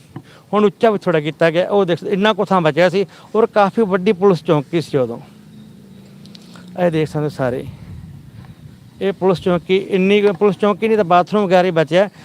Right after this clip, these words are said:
ਪਰ ਸਾਰੀ ਉਦੋਂ ਪਾਣੀ ਦੇ ਵਿੱਚ ਹੜ੍ਹ ਗਈ ਸੀ। ਉਦੋਂ ਵਾਹਿਗੁਰੂ ਅੱਗੇ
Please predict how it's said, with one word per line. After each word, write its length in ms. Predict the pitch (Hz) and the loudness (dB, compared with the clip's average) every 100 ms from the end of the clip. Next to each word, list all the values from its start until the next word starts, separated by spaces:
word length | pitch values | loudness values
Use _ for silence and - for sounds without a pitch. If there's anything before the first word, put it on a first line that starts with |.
| - - | -16 -2
ਪਰ 100 | 208 | -2
ਸਾਰੀ 340 | - 170 190 | 0 0 2
ਉਦੋਂ 160 | 190 185 | 2 0
ਪਾਣੀ 320 | 160 160 170 | 0 0 0
ਦੇ 60 | 185 | 0
ਵਿੱਚ 200 | 180 165 | -2 -4
ਹੜ੍ਹ 280 | 120 160 190 | -2 0 0
ਗਈ 180 | 180 | 0
ਸੀ। 220 | 170 185 190 - - - - | 0 0 -2 -4 -20 -16 -2
ਉਦੋਂ 220 | 185 185 | 0 2
ਵਾਹਿਗੁਰੂ 500 | 165 160 170 190 185 | 2 0 2 0 0
ਅੱਗੇ 420 | 160 175 175 180 | 0 -2 -2 -4